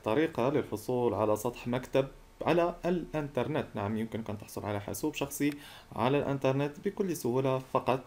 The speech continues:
مع موقع كلودو. نعم، كلودو على فقط دبليو دبليو دبليو دوت كلودو دوت كوم. يمكنك أن تنقر على سيناب. بعد ذلك تنتظر إلى حين تحميل،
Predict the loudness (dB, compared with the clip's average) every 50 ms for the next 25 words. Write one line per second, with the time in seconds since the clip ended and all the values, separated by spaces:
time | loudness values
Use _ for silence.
0 | -16 -18 -20 -20 -12 -4 0 0 2 2 4 2 2 2 0 -2 -4 -6 -6 -4
1 | -2 2 2 2 2 2 0 -4 -4 -2 -2 -4 -6 -10 -18 -20 -20 -20 -20 -20
2 | -20 -20 -20 -20 -20 -20 -20 -20 -20 -20 -20 -20 -20 -20 -20 -12 0 6 10 12
3 | 12 12 12 10 8 6 6 6 4 0 0 2 4 6 6 6 4 2 -2 0
4 | 6 8 8 8 8 8 8 8 8 8 6 4 4 2 2 2 2 4 6 6
5 | 4 4 2 0 0 0 0 -2 0 4 6 6 6 6 4 4 4 0 4 2
6 | 2 2 2 0 2 2 2 2 2 4 4 4 4 4 2 0 2 4 4 4
7 | 4 0 2 6 6 6 6 6 4 0 2 4 4 4 4 2 0 0 0 -2
8 | 0 -2 -2 -2 0 -2 -2 0 -2 -4 0 -2 -2 0 0 0 0 0 -2 -4
9 | -6 -2 2 4 4 4 4 4 4 4 4 4 2 0 -4 -10 -20 -20 -20 -20
10 | -20 -2 0 2 2 2 2 4 6 6 8 6 4 4 2 -8 -16 -20 -20 -20
11 | -20 -6 0 0 2 4 4 2 4 6 4 6 6 4 4 4 4 4 4 4
12 | 4 4 2 0 -2 0 0 0 0 -2 -6 -10 -4 -2 -2 0 2 4 4 2
13 | 2 0